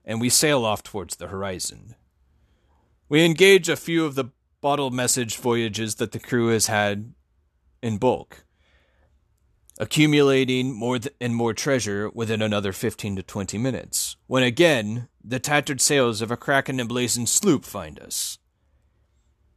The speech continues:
He approaches and is subsequently sunk,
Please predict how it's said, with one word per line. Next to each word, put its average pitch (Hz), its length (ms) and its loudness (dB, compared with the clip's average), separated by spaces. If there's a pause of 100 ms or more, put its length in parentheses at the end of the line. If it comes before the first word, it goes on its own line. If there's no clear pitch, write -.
(240)
He 180 140 6
approaches 208 680 4
and 135 100 -4
is 127 100 0
subsequently 131 680 -2
sunk, - 520 -2